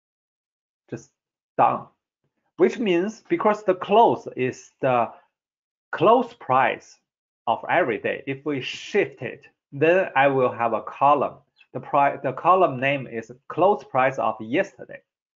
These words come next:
Then I add another column. The column is called close price change from yesterday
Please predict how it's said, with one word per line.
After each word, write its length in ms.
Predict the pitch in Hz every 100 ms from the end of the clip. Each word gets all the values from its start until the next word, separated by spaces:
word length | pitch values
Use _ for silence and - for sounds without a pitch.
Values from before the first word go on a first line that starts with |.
| _ _ _ _ _ _ _ _ _ _ -
Then 300 | 143 190 240
I 180 | 175 143
add 340 | 156 160 151
another 440 | 160 131 214 220 110
column. 400 | - 98 92 - _ _ _ _ _ -
The 80 | 113
column 460 | - - 147 127
is 120 | 110
called 340 | - 110 95 107
close 300 | - 240 -
price 380 | - 175 175 -
change 400 | - 170 135 95 _
from 240 | 123 110
yesterday 460 | 117 160 160 127 110